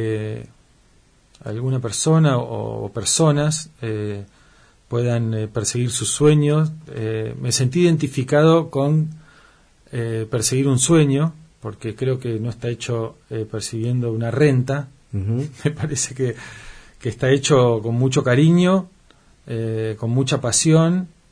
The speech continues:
Speaker 1: eh, tratando de hacerlo mejor. Eh, y creo que también, eh, las cosas no solo hay que construirlas, sino que hay que cuidarlas. Lo veo impecable, bien cuidado,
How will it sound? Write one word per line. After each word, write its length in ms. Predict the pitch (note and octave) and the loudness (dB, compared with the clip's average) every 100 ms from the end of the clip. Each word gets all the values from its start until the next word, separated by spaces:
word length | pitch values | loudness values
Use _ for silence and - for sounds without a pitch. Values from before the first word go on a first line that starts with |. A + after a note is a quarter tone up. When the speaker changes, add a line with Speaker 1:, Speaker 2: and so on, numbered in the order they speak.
| _ _ - | _ _ -8
Speaker 1:
eh, 200 | G#2+ G#2 | -8 -6
tratando 360 | A2 C3+ C3+ | -4 -2 0
de 60 | B2+ | 0
hacerlo 340 | A2 C3+ B2+ | 0 0 0
mejor. 400 | A#2 G#2+ D3+ D#3 E3 - _ _ - _ _ - _ _ _ _ _ - | 0 2 2 2 0 -16 _ _ -20 _ _ -20 _ _ _ _ _ -10
Eh, 640 | A#2 A2 A2 G#2+ G#2+ G#2+ - C3+ | -6 -4 -4 -6 -6 -10 -12 -12
y 80 | |
creo 300 | B2+ D#3 F3 | -4 2 4
que 100 | D#3 | 2
también, 840 | B2+ B2+ C3 C#3 B2+ C3 D#3 E3 D#3+ - | 0 0 0 -2 -2 0 2 0 -2 -10
eh, 640 | B2 A#2+ A#2 A2+ A2+ A2 G#2+ - _ _ _ - _ _ _ _ _ _ - - | -8 -6 -6 -6 -6 -6 -10 -14 _ _ _ -20 _ _ _ _ _ _ -20 -12
las 140 | B2 | -12
cosas 220 | - D#3+ D3 | -6 -2 -2
no 60 | |
solo 240 | C3 D#3+ D#3 | 0 0 0
hay 60 | |
que 160 | B2+ B2+ | 0 -2
construirlas, 580 | B2 G#2+ B2 D3+ E3+ - | -4 -4 0 2 2 0
sino 180 | B2+ B2 | -2 -2
que 80 | |
hay 60 | A#2 | -2
que 120 | A2+ | -4
cuidarlas. 720 | A2 B2 D3+ C3+ C3+ D3+ D#3 - - - - - | 0 4 4 4 2 0 -4 -12 -20 -20 -20 -6
Lo 140 | A#2 | -2
veo 140 | B2+ C#3 | 2 2
impecable, 920 | C3 A#2+ D3 D3 D3 D3 C#3+ C3+ B2+ | 2 0 4 4 6 6 6 6 4
bien 240 | B2+ C3 | 0 -2
cuidado, 840 | C3 B2+ C#3+ D3 C#3+ C3+ C3 C3 | 0 2 4 6 4 4 4 0